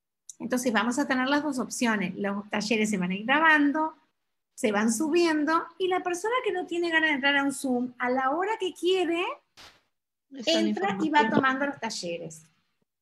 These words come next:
Speaker 2: Así es.
Speaker 1: Es una plataforma, Xiomara, que se llama Thinkific. Hay muchísimas.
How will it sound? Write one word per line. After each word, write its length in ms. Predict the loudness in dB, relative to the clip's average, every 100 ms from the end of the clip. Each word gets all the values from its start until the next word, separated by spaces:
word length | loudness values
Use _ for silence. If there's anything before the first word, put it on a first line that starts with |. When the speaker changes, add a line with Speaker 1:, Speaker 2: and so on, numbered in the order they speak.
| -20
Speaker 2:
Así 420 | -20 -20 -20 -14
es. 60 | -8
Speaker 1:
Es 140 | -4
una 180 | 0 2
plataforma, 920 | 0 0 0 2 2 4 2 2 0
Xiomara, 460 | -2 -2 2 4
que 60 | 4
se 80 | 2
llama 160 | 2 2
Thinkific. 680 | 2 0 0 -2 -2 -2 -2
Hay 120 | 0
muchísimas. 720 | 0 -2 -4 -4 -6 -12